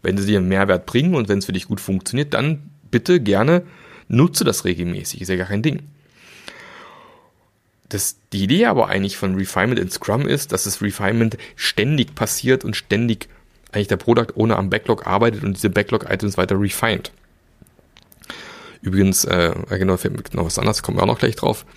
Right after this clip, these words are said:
Hab ich gar nicht aufgeschrieben. Ist auch noch so ein Ding, was, was man sehr oft sieht. Und deswegen ist Refinement Meeting nicht unbedingt ein Anti-Pattern, aber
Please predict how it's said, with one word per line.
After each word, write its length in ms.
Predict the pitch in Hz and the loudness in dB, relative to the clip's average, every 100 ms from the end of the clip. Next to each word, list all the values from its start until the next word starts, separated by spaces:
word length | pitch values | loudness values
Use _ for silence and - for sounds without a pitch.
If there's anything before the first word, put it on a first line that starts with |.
| - - | -20 -14
Hab 80 | - | -12
ich 100 | - | -6
gar 120 | 95 | -2
nicht 220 | 95 - 95 | -2 -2 -4
aufgeschrieben. 640 | - - - 123 127 131 | -2 -4 -2 -2 -2 -4
Ist 120 | - | -4
auch 40 | - | 0
noch 120 | 107 | 2
so 100 | 110 | 2
ein 100 | 107 | 2
Ding, 160 | 113 113 | 2 0
was, 280 | 104 - - | -4 -6 -4
was 180 | 101 | -2
man 100 | 98 | 0
sehr 140 | 98 - | 2 2
oft 180 | - - | 0 -2
sieht. 200 | 113 - - - - - - - - - - - | -4 -4 -16 -14 -12 -12 -14 -14 -14 -14 -16 -2
Und 480 | - 107 110 104 - - - - - | 2 4 4 0 -8 -20 -20 -10 -2
deswegen 220 | 92 131 | 2 4
ist 100 | 123 | 4
Refinement 400 | 120 110 123 - | 2 2 0 0
Meeting 180 | 120 123 | 2 0
nicht 120 | - | 2
unbedingt 220 | 101 - | -2 -2
ein 60 | - | -2
Anti-Pattern, 680 | 131 147 196 196 190 185 180 | 0 0 0 0 2 0 -2
aber 420 | - - 107 170 | -4 0 2 0